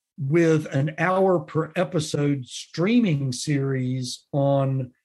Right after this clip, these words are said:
Prime Video or H B O Max or whatever it is,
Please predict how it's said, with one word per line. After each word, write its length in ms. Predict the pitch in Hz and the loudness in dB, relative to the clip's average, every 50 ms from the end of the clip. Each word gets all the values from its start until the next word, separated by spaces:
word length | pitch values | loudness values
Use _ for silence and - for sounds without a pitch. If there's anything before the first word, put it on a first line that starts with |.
| _ _ _ | _ _ _
Prime 320 | - 170 170 165 165 156 | -4 -2 0 0 2 2
Video 760 | 147 170 180 175 165 151 147 143 143 143 143 143 143 151 151 - | 2 2 2 2 2 2 2 2 2 2 0 0 -2 -2 -4 -6
or 460 | 143 131 131 131 127 127 127 123 - _ | -4 -4 -2 -2 -2 -2 -4 -6 -6 _
H 260 | 156 156 156 156 - | -4 -4 -4 -4 -2
B 140 | - 160 156 | 2 2 4
O 100 | 151 143 | 4 2
Max 560 | 139 143 151 160 156 147 147 139 - - - | 2 2 2 2 0 0 -2 -6 -8 -10 -8
or 100 | - 135 | -6 -4
whatever 460 | 131 131 147 143 147 147 135 139 139 135 | -2 0 0 0 0 0 0 -2 -2 0
it 120 | 135 147 | 0 2
is, 520 | 170 190 175 156 139 139 131 123 - - | 2 4 4 2 2 0 -2 -6 -8 -12